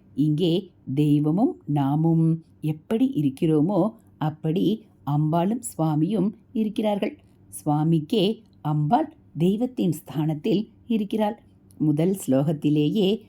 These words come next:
அவரை திரிமூர்த்திகளில் ஒருத்தராக ஹரி ஹர விரிஞ்ச என்கிறபோது அவரால் அவள் பூஜிக்கப்படுகிறாள்.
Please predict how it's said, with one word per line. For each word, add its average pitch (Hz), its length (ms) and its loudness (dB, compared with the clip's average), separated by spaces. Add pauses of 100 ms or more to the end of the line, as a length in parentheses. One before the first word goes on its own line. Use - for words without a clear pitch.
(140)
அவரை 160 360 -2 (320)
திரிமூர்த்திகளில் 160 1000 0
ஒருத்தராக 156 540 -2 (580)
ஹரி 170 300 0 (240)
ஹர 165 300 -2 (420)
விரிஞ்ச 151 380 0 (380)
என்கிறபோது 156 640 0 (360)
அவரால் 170 480 0 (180)
அவள் 170 240 0
பூஜிக்கப்படுகிறாள். 196 920 -2